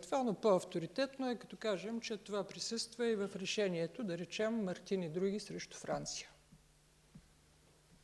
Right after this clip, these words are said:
Няма никакво съмнение, още едно общо положение в увертюрата, че защита на тайната на източниците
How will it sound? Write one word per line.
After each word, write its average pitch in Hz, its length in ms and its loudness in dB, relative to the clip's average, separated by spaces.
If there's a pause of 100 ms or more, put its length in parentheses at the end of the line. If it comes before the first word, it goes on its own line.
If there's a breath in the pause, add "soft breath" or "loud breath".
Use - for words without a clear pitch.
(1700 loud breath)
Няма 269 320 2
никакво 247 400 -2
съмнение, 269 720 -2 (440)
още 196 400 -2
едно 180 280 0
общо 180 260 -4
положение 196 600 -2
в 220 100 -10
увертюрата, 277 720 -4 (120)
че 226 340 -2 (1080 loud breath)
защита 214 580 -2
на 196 80 0
тайната 196 440 0
на 202 120 0
източниците 240 800 -2